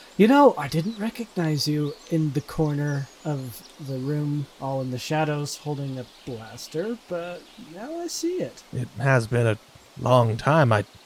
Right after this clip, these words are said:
Speaker 2: didn't recognize you at first either. It's, in fact, this whole place has been strange. I'm not even sure how long I've been here. I'm not even sure where here is, more that I think about it.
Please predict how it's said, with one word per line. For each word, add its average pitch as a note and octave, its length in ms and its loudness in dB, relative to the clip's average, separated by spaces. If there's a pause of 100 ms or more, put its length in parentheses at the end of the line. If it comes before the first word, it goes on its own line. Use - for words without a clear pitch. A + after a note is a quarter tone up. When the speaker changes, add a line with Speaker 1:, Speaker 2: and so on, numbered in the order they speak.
(120)
Speaker 2:
didn't C3+ 220 4
recognize B2+ 640 4
you G3+ 140 10
at G2+ 100 2
first A#2+ 360 2
either. B2 420 4
It's, - 340 -16 (420)
in - 60 -16
fact, C3+ 220 4
this C#3+ 140 4
whole D#3 180 8
place F#3+ 280 6
has A#2+ 140 2
been A2 160 0
strange. A2+ 500 2
I'm C#3+ 160 6
not B2 180 6
even A2 200 2
sure A#2+ 260 4
how A#2 100 4
long B2+ 240 6
I've A#2+ 200 4 (200)
been A#2+ 200 2
here. G#2+ 280 -8 (500)
I'm C#3 140 2
not G#2+ 140 4
even A2 160 0
sure D3+ 220 4
where D#3 180 8
here F#3 300 10
is, A2+ 500 4 (460)
more G#2+ 140 4
that G2+ 120 4
I F#2 60 0
think D3 220 2
about G#2 240 0
it. F#2+ 200 -6